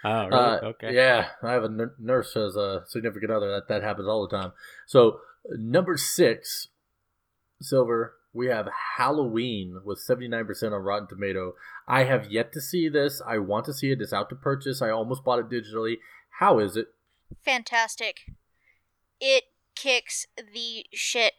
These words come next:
Speaker 3: out of all the
Speaker 2: That's
Speaker 3: other
Speaker 2: awesome.
Speaker 3: Halloween sequels. It, it really just, it is John Carpenter, like, doing what he does best.
Speaker 2: But it wasn't
Speaker 3: And
Speaker 2: John
Speaker 3: it
Speaker 2: Carpenter.
Speaker 3: is,
Speaker 2: He
Speaker 3: it,
Speaker 2: produced
Speaker 3: he, he
Speaker 2: it,
Speaker 3: produced
Speaker 2: yes.
Speaker 3: it. He produced it and he also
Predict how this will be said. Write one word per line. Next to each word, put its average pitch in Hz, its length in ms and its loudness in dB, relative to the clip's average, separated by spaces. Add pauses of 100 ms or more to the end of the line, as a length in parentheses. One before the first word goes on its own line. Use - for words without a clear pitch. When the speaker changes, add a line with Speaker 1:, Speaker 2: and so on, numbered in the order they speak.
Speaker 3:
out 208 120 4
of 208 120 0
all 214 180 2
the 208 120 0
Speaker 2:
That's 202 120 2
Speaker 3:
other 196 200 2
Speaker 2:
awesome. 185 100 -2
Speaker 3:
Halloween 190 680 -2 (380)
sequels. 202 800 -2
It, 240 260 6
it 254 180 6
really 226 680 2
just, 185 500 2 (460)
it 262 160 12
is 226 200 6
John 214 320 6
Carpenter, 208 680 4
like, 185 320 2
doing 226 280 0
what 196 200 2
he 220 160 -8
does 196 300 0
best. 185 560 2
Speaker 2:
But 120 140 8
it 110 60 6
wasn't 127 180 10
Speaker 3:
And 101 80 -6
Speaker 2:
John 110 100 4
Speaker 3:
it - 120 6
Speaker 2:
Carpenter. 196 280 2
Speaker 3:
is, 170 420 -8 (1500)
Speaker 2:
He - 80 2
Speaker 3:
it, - 80 4
Speaker 2:
produced 123 360 4
Speaker 3:
he, - 60 -6
he 101 40 -4
Speaker 2:
it, 95 40 -8
Speaker 3:
produced 104 340 0
Speaker 2:
yes. - 80 -2
Speaker 3:
it. - 60 -18 (1300)
He 277 140 -2
produced 285 320 0
it 339 40 2
and 277 100 0
he 247 40 4
also 202 140 4